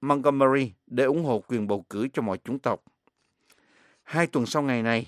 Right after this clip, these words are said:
được gọi là ngày Chủ nhật đẫm máu, lãnh tụ dân quyền Martin Luther King Junior đã thành công trong việc dẫn đầu cuộc tuần hành từ Selma đến Montgomery.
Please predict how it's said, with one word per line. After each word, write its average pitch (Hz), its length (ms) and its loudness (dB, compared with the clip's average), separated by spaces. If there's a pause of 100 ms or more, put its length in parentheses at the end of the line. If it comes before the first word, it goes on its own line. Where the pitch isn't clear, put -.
được 117 140 -6
gọi 113 160 2
là 110 120 2
ngày 104 420 -4
Chủ 123 100 -4
nhật 131 220 -2
đẫm 107 200 -4
máu, 139 280 0 (540)
lãnh 156 180 2
tụ 160 100 2
dân 156 280 0
quyền 123 240 0 (160)
Martin 151 360 2
Luther 143 340 0
King 139 180 -4
Junior 143 440 2 (180)
đã 120 220 2
thành 110 200 -2
công 131 300 0
trong 127 200 -4
việc 104 240 -4 (600)
dẫn 135 220 2
đầu 139 180 6
cuộc 107 200 -8
tuần 110 160 -2
hành 107 260 0
từ 113 100 -4
Selma 135 540 2
đến 139 200 0
Montgomery. 135 640 0